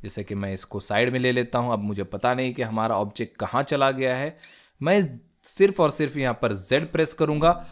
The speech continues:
और ऑब्जेक्ट मेरे सामने आ जाएगा। तो हमने यहाँ पर स्टैंडर्ड प्रिमिटिव से कुछ ऑब्जेक्ट्स बना लिए हैं, आप बाकी के ट्राई कर सकते हो। अब जाएंगे हम यहाँ पर एक्सटेंडेड प्रिमिटिव्स में। एक्सटेंडेड प्रिमिटिव्स में भी बहुत सारे ऑप्शंस हैं,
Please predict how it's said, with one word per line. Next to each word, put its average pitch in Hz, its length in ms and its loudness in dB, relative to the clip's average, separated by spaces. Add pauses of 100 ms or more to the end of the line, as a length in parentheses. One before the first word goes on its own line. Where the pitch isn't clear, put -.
(160)
और 156 160 4
ऑब्जेक्ट 117 460 0
मेरे 110 360 -2
सामने 101 520 -4 (140)
आ 90 160 -6
जाएगा। 92 440 -6 (180)
तो 127 80 0
हमने 185 300 2
यहाँ 175 140 8
पर 170 200 6
स्टैंडर्ड 160 480 4
प्रिमिटिव 151 400 2
से 151 160 -2
कुछ 147 280 -2
ऑब्जेक्ट्स 127 720 2
बना 120 240 4
लिए 147 260 4
हैं, 143 180 0
आप 113 140 2
बाकी 107 320 0
के 117 100 -2
ट्राई 110 260 0
कर 135 160 -2
सकते 135 300 -2
हो। 135 100 2
अब 175 240 4
जाएंगे 156 400 4
हम 143 200 -4
यहाँ 113 200 -2
पर 160 280 0 (340)
एक्सटेंडेड 196 680 2
प्रिमिटिव्स 120 540 0
में। 107 160 -4 (280)
एक्सटेंडेड 190 540 0
प्रिमिटिव्स 170 460 2
में 170 140 2
भी 170 60 2
बहुत 131 340 0
सारे 131 200 4
ऑप्शंस 131 460 2
हैं, 139 100 0